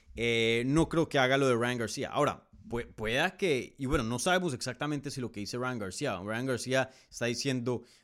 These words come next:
"Ah, esto fue mentira, esto fue una broma". Pero quién sabe, pueda que sí est-, eh, estaba tomando todas las noches, pueda que sí esa cerveza que se tomó el día del pesaje era de, de, de verdad, esto, lo otro. Em, y ahora sol-, simplemente esté diciendo eso.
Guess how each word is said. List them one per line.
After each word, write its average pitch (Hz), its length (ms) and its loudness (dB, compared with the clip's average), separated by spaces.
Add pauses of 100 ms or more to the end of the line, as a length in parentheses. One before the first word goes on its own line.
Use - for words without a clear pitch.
"Ah, 180 320 4
esto 160 180 -4
fue 175 140 -4
mentira, 170 320 -2
esto 147 160 -6
fue 156 100 -8
una 156 120 0
broma". 151 440 -2 (120)
Pero 113 300 -6
quién 175 220 -2
sabe, 262 280 -4
pueda 214 260 -8
que 160 100 -8
sí 151 140 -8
est-, - 220 -14
eh, 127 240 -8
estaba 160 440 -2
tomando 139 400 -2
todas 147 160 -2
las 127 160 -2
noches, 135 560 -2 (300)
pueda 127 180 -4
que 127 100 -6
sí 117 120 -8
esa 117 120 -10
cerveza 110 400 -8
que - 80 -16
se 117 100 -8
tomó 107 280 -6
el 113 100 -4
día 123 120 -4
del 120 100 -4
pesaje 110 360 -6
era 120 160 -2
de, 120 120 -2
de, 107 340 -6
de 98 140 -6
verdad, 107 420 0
esto, 120 200 -8
lo 113 120 -2
otro. 131 320 -4 (400)
Em, 107 960 -2
y 151 220 -2
ahora 156 420 6
sol-, 143 280 -6
simplemente 127 460 -6
esté 117 160 -6
diciendo 113 360 -4
eso. 117 180 -4